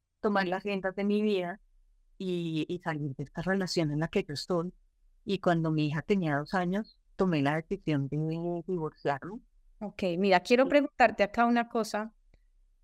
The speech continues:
Speaker 2: Me parece importante. Ese, esa, esa niña que llega a tu vida y, y parece que es la que te da la fuerza y lo sientes así. Y es muy bonito que tu hija sienta que ella fue como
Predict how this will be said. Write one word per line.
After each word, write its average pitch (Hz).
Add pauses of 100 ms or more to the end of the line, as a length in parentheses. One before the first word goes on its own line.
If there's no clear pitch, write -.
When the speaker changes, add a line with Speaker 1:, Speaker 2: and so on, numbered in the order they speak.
(140)
Speaker 2:
Me 226
parece 226
importante. 226
Ese, 247
esa, 247
esa 226
niña 277
que 294
llega 226
a 208
tu 269
vida 226 (680)
y, 220
y 233
parece 214
que 233
es 208
la 202
que 220
te 240
da 202
la 185
fuerza 208 (120)
y 240
lo 208
sientes 180
así. 226
Y 233
es 226
muy 254
bonito 262 (160)
que 208
tu 220
hija 214
sienta 196
que 208
ella 190
fue 190
como 233